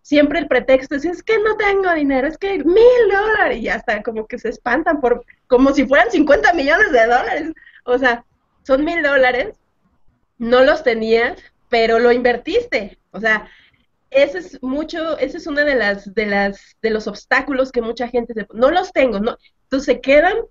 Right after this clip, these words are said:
en esa idea, "No los tengo", no, pues no los tienes y no los vas a tener. Entonces,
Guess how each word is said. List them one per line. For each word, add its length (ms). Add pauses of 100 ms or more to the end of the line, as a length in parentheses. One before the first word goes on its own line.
en 180
esa 280
idea, 280
"No 260
los 220
tengo", 320
no, 240 (260)
pues 300 (120)
no 220
los 220
tienes 480
y 40
no 140
los 140
vas 160
a 80
tener. 420
Entonces, 360